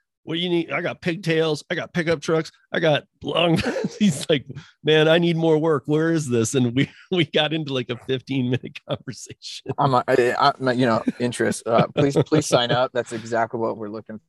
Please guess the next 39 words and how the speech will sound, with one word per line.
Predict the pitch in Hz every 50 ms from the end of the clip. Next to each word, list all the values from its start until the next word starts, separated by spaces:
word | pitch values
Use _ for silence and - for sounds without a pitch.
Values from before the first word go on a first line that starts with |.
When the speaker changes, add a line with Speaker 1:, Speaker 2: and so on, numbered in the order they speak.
| _ _
Speaker 2:
for. | 104 110 127 143
Speaker 1:
Yeah, | 156 160 151 117
Speaker 2:
That's | 104 107 120
Speaker 1:
no, | 139 160 156
I | 135 120
Speaker 2:
awesome. | 117 127
Speaker 1:
know, | 135 160 180 165 135
and | 120 113 123
that's | 123 131 -
why | 131 131 127 123 127
I |
think | 120 - 139 127 127 120 - _
this, | 123 127 120 - 131 -
it's | 127 131 -
so | - - 127 123 117
awesome | 120 123 135 147 139 - 120 107
because | 110 117 - 120 110 107
I | 107 104
do, | 120 127 123 120 -
you | 117 113
know, | 120 113 110
I | 110
get | 104 123 113
to | - 120
do | 110 120 120 117
this | 110 107 101
show, | - - 120 117 110
and | 110
it's, | 110 107 - -
and | 131 127 135
it's | 120 - -
super | - 170 170 165 - 117 98
fun. | - - - 82 92 95 127 -
I | 113
mean, | 113 113 113 113 110
it | 107 -
is, | 107 - - 107 110 107
and | 110 110 104 104
the, | 107 110 110